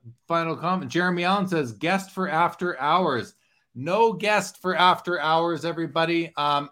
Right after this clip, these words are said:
I may do one nonetheless. May do one nonetheless, uh,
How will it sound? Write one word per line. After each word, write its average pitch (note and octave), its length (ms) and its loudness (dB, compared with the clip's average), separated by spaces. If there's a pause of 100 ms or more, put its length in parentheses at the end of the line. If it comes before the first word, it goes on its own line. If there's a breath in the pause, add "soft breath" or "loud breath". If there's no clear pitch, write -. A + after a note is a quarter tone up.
I C#3+ 80 0
may G3+ 280 -2
do G#3 220 -2
one G#3+ 320 4
nonetheless. F3+ 760 2
May D#3 260 -2
do F3 220 2
one E3+ 240 6
nonetheless, D#3 680 -2
uh, C#3 260 -4